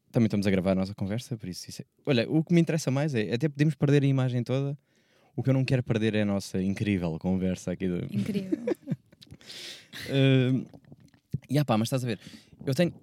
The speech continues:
Speaker 1: eu tenho amigas que confiam em mim e, e eu, pá, fico sempre genuinamente, genuinamente contente com isto, mas porque percebem que eu, naquele momento, aliás, estou a ajudá-las, não estou, não estou numa de,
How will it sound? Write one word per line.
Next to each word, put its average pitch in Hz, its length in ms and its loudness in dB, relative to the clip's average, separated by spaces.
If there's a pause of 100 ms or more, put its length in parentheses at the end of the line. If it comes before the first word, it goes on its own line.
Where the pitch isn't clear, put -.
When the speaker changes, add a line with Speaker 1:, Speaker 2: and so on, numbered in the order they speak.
Speaker 1:
eu 131 80 -4
tenho 147 300 0
amigas 113 340 2
que - 60 -14
confiam 123 340 -2
em 117 100 0
mim 92 280 -2 (200)
e, 98 580 -6 (160)
e 92 120 -6
eu, 85 300 -4
pá, 85 140 -8
fico - 200 -14
sempre 92 420 -4
genuinamente, 90 480 0 (180)
genuinamente 95 840 -2
contente 90 320 -6
com 85 120 -10
isto, 82 220 -12 (480)
mas 127 140 -2
porque - 300 -10
percebem 110 400 -2
que - 140 -10
eu, 104 200 -6 (140)
naquele 139 380 -2
momento, 104 520 -4 (1120)
aliás, 139 320 -4 (140)
estou 131 440 -2
a 147 40 2
ajudá-las, 147 460 -2
não 107 140 -2
estou, 120 500 -4 (520)
não 117 80 -4
estou 131 120 -2
numa 135 240 0
de, 135 320 -2